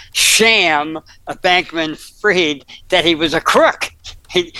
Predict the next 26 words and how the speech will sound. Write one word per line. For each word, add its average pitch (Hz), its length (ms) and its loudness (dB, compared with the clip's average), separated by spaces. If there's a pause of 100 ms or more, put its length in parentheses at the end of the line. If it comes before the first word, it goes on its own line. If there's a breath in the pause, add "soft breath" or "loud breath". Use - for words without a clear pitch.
(180 loud breath)
he 165 100 2
told 202 300 0
him 170 80 -2
right 202 280 0
to 175 80 0
his 156 200 -2
face 269 540 -2
and 156 180 -4
said 180 280 0
that 156 260 0 (260 soft breath)
you, 180 200 0
you 196 400 0
have 160 180 2
no 226 340 0
idea 226 380 2
how 175 140 0
to 180 180 -2
operate 160 600 2
your 143 480 -2 (320)
business 160 520 0
and 147 200 0
et 135 120 -4
cetera. 156 400 -2 (420 loud breath)
The, 165 260 0
the 175 100 2
monologue 156 960 2